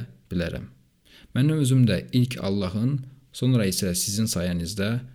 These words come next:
özümü tapdım. Sizə sonsuz minnətdarlığımı bildirirəm.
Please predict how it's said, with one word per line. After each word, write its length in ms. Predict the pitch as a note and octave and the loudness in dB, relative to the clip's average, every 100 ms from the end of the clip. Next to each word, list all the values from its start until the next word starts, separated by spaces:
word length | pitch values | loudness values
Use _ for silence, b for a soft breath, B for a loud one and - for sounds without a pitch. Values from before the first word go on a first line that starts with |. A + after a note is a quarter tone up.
| - | -14
özümü 340 | - F#2+ G2 G2 | -8 -4 -2 -4
tapdım. 380 | D#2 - F2 - - b b - | -6 -6 -10 -10 -16 b b -8
Sizə 240 | G2+ G#2+ A2+ | -2 0 0
sonsuz 580 | G2 F2 - G#2 B2 - b b _ | 0 -2 -2 -4 -6 -12 b b _
minnətdarlığımı 800 | G2+ F#2+ F#2 G2 F2+ F2+ E2+ F2 G#2 - - _ - | -4 -2 -2 -6 -6 -6 -6 -4 -4 -8 -18 _ -6
bildirirəm. 400 | F2 E2 E2 | -4 -4 -6